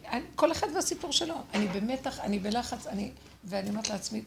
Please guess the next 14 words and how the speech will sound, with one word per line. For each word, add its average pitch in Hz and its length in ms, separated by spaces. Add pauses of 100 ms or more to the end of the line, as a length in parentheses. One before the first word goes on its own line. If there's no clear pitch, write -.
(1600)
כי 190 100
אני 190 120
משוגעת, 294 480
כי 202 120
למה 269 200
אני 403 120
צריכה - 180
לקחת 359 320
הכל 285 220
עליי? 277 180
אני 185 120
לא 190 60
יכולה 185 380
שלא. 175 320